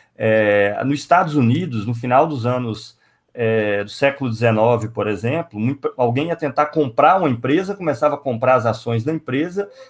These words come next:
e as empresas começavam a emitir mais ações pra evi-, pra pessoa nunca conseguisse comprar mais de cinquenta por cento das ações da empresa. E aí se criou critérios pra emissão das ações, esse tipo de prática se tornou ilegal. A pirâmide, ela é um esquema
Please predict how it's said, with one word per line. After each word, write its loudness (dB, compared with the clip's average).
e -2
as -2
empresas -2
começavam 2
a 2
emitir -4
mais 2
ações -2
pra 4
evi-, 2
pra 0
pessoa -2
nunca 2
conseguisse -4
comprar 2
mais 2
de -8
cinquenta -4
por -10
cento -4
das 0
ações 0
da -14
empresa. -4
E 2
aí 0
se -12
criou 0
critérios 2
pra -2
emissão -2
das 0
ações, -2
esse -20
tipo -12
de -14
prática 0
se -12
tornou -2
ilegal. -2
A -10
pirâmide, -4
ela -2
é -8
um -8
esquema -8